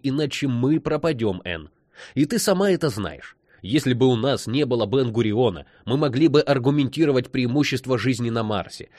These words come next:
показав, что ядерные испытания и зараженность атмосферы на Земле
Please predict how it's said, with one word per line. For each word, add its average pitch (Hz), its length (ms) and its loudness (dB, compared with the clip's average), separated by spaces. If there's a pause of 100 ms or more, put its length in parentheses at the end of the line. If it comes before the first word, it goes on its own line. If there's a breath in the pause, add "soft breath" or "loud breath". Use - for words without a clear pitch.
(140 loud breath)
показав, 113 400 0
что - 140 -4
ядерные 135 640 0
испытания 104 640 -4
и 78 40 -12
зараженность 117 640 -2
атмосферы 131 540 -2
на 131 100 2
Земле 120 440 -2